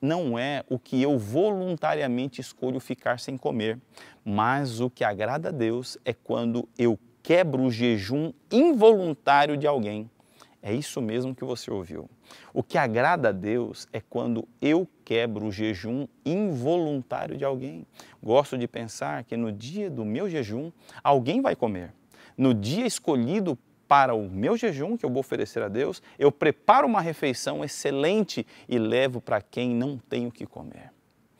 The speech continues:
É quando levo os meus filhos comigo, por exemplo, eu tenho uma filha, e quando a levo comigo,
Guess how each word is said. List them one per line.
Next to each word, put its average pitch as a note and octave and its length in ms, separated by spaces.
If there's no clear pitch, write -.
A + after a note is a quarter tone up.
É G#2+ 100
quando A#2+ 380
levo A2+ 460
os G2 120
meus A2+ 300
filhos C#3+ 460
comigo, G#2+ 580
por - 160
exemplo, A2 420
eu G2 80
tenho B2+ 180
uma A2 120
filha, A#2 420
e A2+ 120
quando B2+ 440
a - 80
levo C3 320
comigo, C3 500